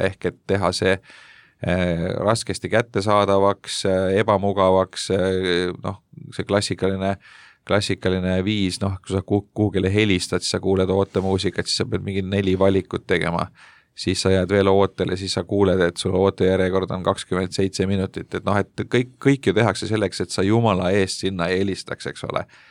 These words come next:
et sa viimane kord seda teeksid. Aga noh, kui see on veel aktsepteeritav, et see on suur kulu ja, ja inimesi pole kuskilt võtta ja nii edasi,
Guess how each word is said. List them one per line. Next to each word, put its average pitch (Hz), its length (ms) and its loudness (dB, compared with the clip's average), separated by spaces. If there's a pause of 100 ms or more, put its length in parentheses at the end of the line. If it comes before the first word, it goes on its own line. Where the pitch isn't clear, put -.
(120)
et 92 80 -8
sa 98 80 0
viimane 98 560 2
kord 92 320 2
seda 95 240 -4
teeksid. 92 460 0 (1000)
Aga 95 340 4 (380)
noh, 117 160 -2 (640)
kui 107 160 0
see 127 140 4
on - 20 0
veel 113 160 6
aktsepteeritav, 113 720 2
et 90 160 -2
see 98 80 0
on 95 80 -4
suur 110 240 4
kulu 113 320 6 (140)
ja, 95 140 6 (100)
ja 95 100 4
inimesi 98 400 0
pole 95 240 2
kuskilt 98 320 -4
võtta 101 400 0
ja 95 140 0
nii 107 100 0
edasi, 98 320 2